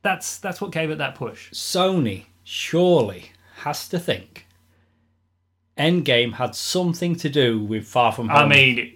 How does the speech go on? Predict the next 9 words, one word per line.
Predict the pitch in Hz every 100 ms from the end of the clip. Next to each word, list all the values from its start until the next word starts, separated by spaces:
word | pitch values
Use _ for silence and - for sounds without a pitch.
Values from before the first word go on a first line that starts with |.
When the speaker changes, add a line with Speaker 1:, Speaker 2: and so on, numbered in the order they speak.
| - -
Speaker 2:
going | 143 139 131
Speaker 1:
yes. | 117 107
Speaker 2:
so | 170 160
well | 151 139
at | 131
the |
box | 117 120 -
office. | 101 - 160 127
Speaker 1:
Yes. | 107 - - -